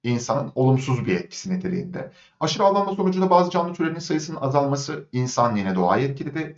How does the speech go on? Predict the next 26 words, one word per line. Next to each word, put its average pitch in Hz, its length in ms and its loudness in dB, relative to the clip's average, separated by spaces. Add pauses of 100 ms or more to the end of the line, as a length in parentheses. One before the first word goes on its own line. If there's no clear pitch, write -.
Olumsuz 110 440 -2
nitelikte. - 680 -4 (500)
Ormanlık 185 320 2
alanların 180 320 0
tahrip 175 280 0
edilerek 170 340 -2
yerleşim 151 340 -2
alanına 147 300 -2
dönüştürülmesi 147 640 -4
insan 147 440 -2
doğayı 156 280 0
etkiledi. 151 560 -4 (220)
Olumsuz 147 520 -4
nitelikte. 151 640 -4 (280)
Volkanik 196 400 0
bölgelerde 185 340 2
geyser 175 380 0
kaynaklarının 165 380 -4
turizm 156 280 -2
amaçlı 160 320 -4
kullanılması 160 640 -6 (340)
doğa 139 500 4
insan 104 460 0
yaşamı 147 440 0
ve 156 200 0 (240)
etkinliğini 98 720 -2